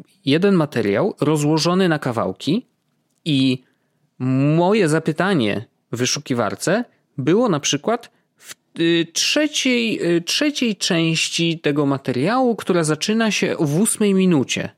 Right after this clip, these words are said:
nie? Ja mówię, „What the hell?” I to jest taki moduł, który normalnie możesz przewijać na boki i zobaczyć, co w tym konkretnym odcinku, e, wideo na YouTubie jest faktycznie.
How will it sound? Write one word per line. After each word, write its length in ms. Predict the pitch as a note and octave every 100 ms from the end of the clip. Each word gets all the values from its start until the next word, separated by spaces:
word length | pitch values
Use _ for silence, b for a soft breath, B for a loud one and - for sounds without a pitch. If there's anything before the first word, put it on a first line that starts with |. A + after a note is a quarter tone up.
| -
nie? 200 | C#3 G3+
Ja 80 | A2+
mówię, 180 | G#2+ F2+
„What 240 | G2+ E3+ -
the 120 | -
hell?” 380 | - - E3+ B3 b b
I 60 | -
to 80 | F3+
jest 120 | F#3
taki 200 | F#3+ D3
moduł, 280 | D#3 F#3 F3+
który 260 | - D#3
normalnie 340 | C#3+ C#3+ C#3+ C3
możesz 200 | A#2+ A2
przewijać 460 | - B2+ C#3+ A#2+
na 100 | A2+
boki 320 | G#2+ D#3+ - C#3+
i 60 |
zobaczyć, 440 | B2+ C#3 - C#3 - B B B B -
co 360 | - - D#3
w 120 | -
tym 260 | - C#3+ D3+
konkretnym 560 | D3 C3 C#3 C#3+ C3+ B2
odcinku, 720 | - - D#3 D#3 C3+ A#2+ - b b _
e, 360 | - A#2 A2 A2
wideo 760 | B2+ B2 B2 A#2+ A2 A2+ D#3 F3+
na 180 | B2 A2+
YouTubie 640 | A2+ - G#2+ A2 D#3 G3+ -
jest 560 | A#2+ B2+ E3 - - - _
faktycznie. 640 | - - C3 - -